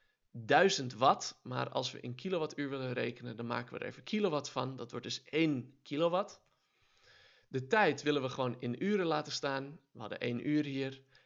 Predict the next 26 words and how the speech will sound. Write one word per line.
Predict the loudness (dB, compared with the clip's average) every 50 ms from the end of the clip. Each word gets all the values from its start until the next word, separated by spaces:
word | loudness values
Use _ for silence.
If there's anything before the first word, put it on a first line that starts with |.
| _
En | _ -6 -4
dan | -2 0
doe | 0 0
ik | -2 -2
hier | -4 -8 -6 2
één | 4 4 4 4 2
keer | 0 -4 -4 -2
één | 0 2 2 2 0
en | -2 -4
dan | -6 -6
vind | -4 -6 -6 -4
ik | -6 -8 -10 -8
één | -4 -2 0 0 0 -2
kilowattuur. | -4 -6 -6 -6 -6 -6 -8 -10 -12 -12 -12 -12 -14 -14 -18 _ _ _ _ -20 -20 _ _ _
Dus | -8 -4 -2
nogmaals, | -2 0 2 2 0 0 0 -2
als | -2 -2 -2 -2
we | -6 -4
in | -4 -4 -4 -4
kilowatt | -2 0 2 4 4 4 2 0 -2 -4 -14 _
en | -12 -10 -8 -4 -2
uren | 0 2 2 2 2
werken, | 2 0 -2 -2 -4 -10
dan | -10 -10 -10
komt | -8 -10 -10 -8
hier | -8 -10 -10 -10